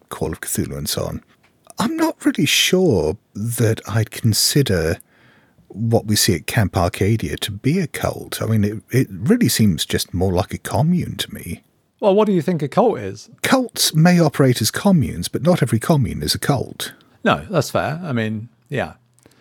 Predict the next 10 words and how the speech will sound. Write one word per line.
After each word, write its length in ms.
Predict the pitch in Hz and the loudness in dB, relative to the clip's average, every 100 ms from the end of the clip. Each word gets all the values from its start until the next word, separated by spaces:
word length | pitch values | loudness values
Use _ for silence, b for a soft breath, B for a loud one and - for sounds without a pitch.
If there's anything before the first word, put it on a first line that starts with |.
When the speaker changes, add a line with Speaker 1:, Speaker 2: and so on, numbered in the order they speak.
| - | -4
Speaker 2:
But 80 | 185 | 2
there's 180 | 160 | 4
other 140 | 165 123 | 4 2
stuff 340 | - 113 - | 2 0 0
going 260 | - 107 107 | 0 0 0
on, 160 | 117 104 | 0 -2
isn't 240 | 104 - | -6 -8
there? 200 | 101 98 | -10 -8
And, 320 | 95 107 104 | -6 -8 -4
uh 420 | 104 95 95 95 | -2 0 0 -2